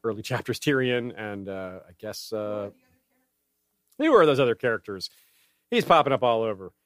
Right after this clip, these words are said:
And Ilyn Payne comes up,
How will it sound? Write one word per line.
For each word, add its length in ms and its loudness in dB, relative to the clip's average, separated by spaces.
And 640 4
Ilyn 280 4
Payne 320 4
comes 240 0
up, 260 -2